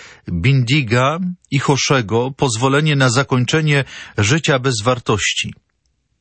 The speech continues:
która propagowała i uzasadniała jako współczującą i humanitarną praktykę pomocy przy śmierci dla tych, którzy jej żądają.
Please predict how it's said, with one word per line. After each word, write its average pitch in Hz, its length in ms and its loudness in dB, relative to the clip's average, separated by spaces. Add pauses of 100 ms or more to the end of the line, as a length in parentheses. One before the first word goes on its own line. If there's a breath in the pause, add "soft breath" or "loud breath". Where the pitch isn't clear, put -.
(560)
która 165 420 0 (360 loud breath)
propagowała 147 920 0
i 165 140 -4
uzasadniała 135 1040 0 (560 loud breath)
jako 143 340 2
współczującą 160 1160 0
i 143 120 -2
humanitarną 151 920 0
praktykę 151 680 0 (400 loud breath)
pomocy 151 560 0
przy 131 220 0
śmierci 127 640 0
dla 139 200 2
tych, 170 180 -2
którzy 170 360 -2
jej 165 180 2
żądają. 127 720 0